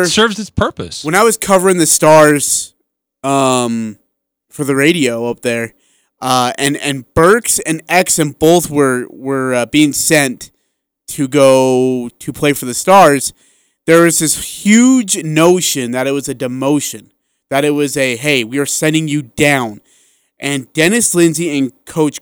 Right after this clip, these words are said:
Speaker 2: Quinn Snyder both hopped on an interview, or I think there was a press conference, excuse me, and both of them were, like,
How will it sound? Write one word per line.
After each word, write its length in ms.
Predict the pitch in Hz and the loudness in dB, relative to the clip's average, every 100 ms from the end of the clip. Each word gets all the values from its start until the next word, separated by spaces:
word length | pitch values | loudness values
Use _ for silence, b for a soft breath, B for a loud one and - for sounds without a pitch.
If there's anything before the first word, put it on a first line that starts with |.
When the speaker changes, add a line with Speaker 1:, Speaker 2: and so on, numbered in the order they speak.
| _ | _
Speaker 2:
Quinn 320 | - 165 170 | -8 -2 -2
Snyder 420 | 170 - 165 147 135 | -2 -2 0 0 -2
both 400 | - 151 190 - | -2 0 0 -2
hopped 340 | 175 165 - | -4 -4 -4
on 160 | 156 147 | -4 -2
an 80 | 127 | -2
interview, 580 | 143 131 117 113 107 107 _ _ _ - | -2 -2 -4 -6 -6 -10 _ _ _ -10
or 120 | 131 | -6
I 80 | 135 | -2
think 120 | 185 | -2
there 180 | 175 151 135 | 0 -2 -2
was 100 | 131 | -8
a 40 | |
press 280 | - 175 170 | -4 -4 -2
conference, 360 | 165 143 120 | -2 -4 -6
excuse 360 | - - 165 143 | -14 -6 -6 -4
me, 260 | 127 117 - b b | -4 -6 -10 b b
and 220 | b 139 - | b -8 0
both 240 | 175 202 | 2 2
of 40 | 208 | -2
them 140 | 190 | -4
were, 200 | 170 156 - | -4 -6 -10
like, 320 | 113 127 - | -12 -12 -16